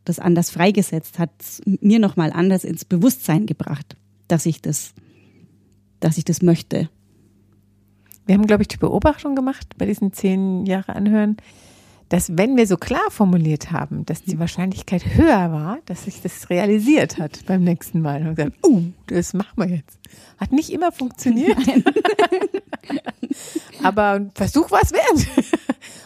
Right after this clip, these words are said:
Speaker 2: Und mehr in die Klarheit zu kommen und zu realisieren, wie man durch die eigene Formulierung sich eigentlich schon selber das Bein stellt, das,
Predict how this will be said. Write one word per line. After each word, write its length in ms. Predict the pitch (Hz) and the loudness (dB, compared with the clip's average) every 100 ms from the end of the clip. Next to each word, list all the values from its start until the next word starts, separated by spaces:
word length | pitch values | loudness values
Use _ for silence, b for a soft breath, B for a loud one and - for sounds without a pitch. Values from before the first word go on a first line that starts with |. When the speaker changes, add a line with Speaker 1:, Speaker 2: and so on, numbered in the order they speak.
| B | B
Speaker 2:
Und 440 | 202 202 202 185 - | -2 0 -4 -8 -2
mehr 220 | 190 233 | 0 2
in 60 | 247 | 0
die 100 | 220 | -2
Klarheit 420 | 202 185 247 - | 0 0 0 -4
zu 120 | 220 | -4
kommen 300 | - 220 226 | 2 2 2
und 200 | 208 - | -4 -2
zu 120 | 208 | 0
realisieren, 640 | 196 190 180 170 190 247 208 | 4 4 2 2 2 2 2
wie 100 | 202 | 2
man 220 | 185 175 | 2 0
durch 280 | 196 160 - | -2 -6 -6
die 300 | 180 165 - | -4 -4 -6
eigene 480 | 165 165 180 170 165 | -6 -4 0 0 0
Formulierung 760 | - 165 165 170 254 226 185 170 | 2 2 4 6 4 4 0 -2
sich 280 | 175 - | -8 -6
eigentlich 280 | 143 143 - | -6 -6 -8
schon 140 | - 135 | -6 0
selber 280 | 139 185 | 0 2
das 140 | 151 - | -2 -2
Bein 260 | - 220 | 0 0
stellt, 400 | 214 - 147 226 - b b b b _ _ _ | 0 0 0 0 -8 b b b b _ _ _
das, 360 | - 170 - | -10 -8 -10